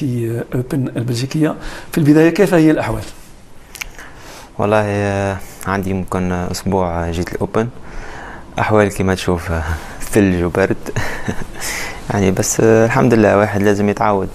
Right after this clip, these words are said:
Speaker 2: بال-، بالجو هذا.
Speaker 1: الاحتراف في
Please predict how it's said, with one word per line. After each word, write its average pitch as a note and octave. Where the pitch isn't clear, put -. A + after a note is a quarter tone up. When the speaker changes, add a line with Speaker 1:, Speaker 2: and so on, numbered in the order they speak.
Speaker 2:
بال-، F#2
بالجو F#2
هذا. F2
Speaker 1:
الاحتراف F#3
في -